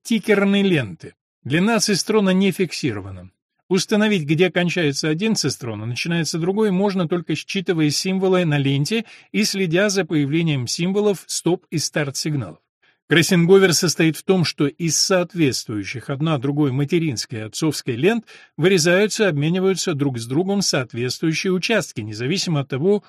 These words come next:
что на них записано. В заглавии этой книги слово "ген" означает не единичный цистрон, а нечто более тонкое. Моё определение не всем придётся по вкусу, однако общепринятого определения гена не существует.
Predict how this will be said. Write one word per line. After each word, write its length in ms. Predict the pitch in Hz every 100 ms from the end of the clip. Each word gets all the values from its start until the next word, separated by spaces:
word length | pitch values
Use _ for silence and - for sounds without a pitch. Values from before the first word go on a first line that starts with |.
| -
что 320 | - - 156
на 120 | 165
них 200 | 135 131
записано. 540 | 120 120 - - 107 _ _ _ _ _ -
В 40 |
заглавии 400 | 165 214 285 254
этой 160 | 233 220
книги 320 | 233 262 185
слово 420 | - 190 180 156
"ген" 500 | 117 120 233 190 113 _ _
означает 600 | - 113 123 165 226 226 190
не 160 | 208
единичный 760 | 202 214 196 160 202 - 214 190
цистрон, 640 | - 147 - 131 95 87 -
а 140 | 131
нечто 360 | 135 196 - -
более 360 | 131 147 139
тонкое. 480 | 127 113 98 - - _ _ _ _ _ -
Моё 280 | 143 202
определение 560 | 214 214 196 208 214 202
не 160 | 196 196
всем 340 | - 185 120
придётся 460 | 117 123 143 - 135
по 120 | 151
вкусу, 540 | - 143 135 - 196 208 _
однако 500 | 110 113 175 185 185
общепринятого 1080 | - 190 - 196 180 180 190 151 123 113 107
определения 640 | 110 127 127 151 185 170 151
гена 320 | 131 180 170
не 280 | 143 139 165
существует. 800 | - 147 151 135 - 131 82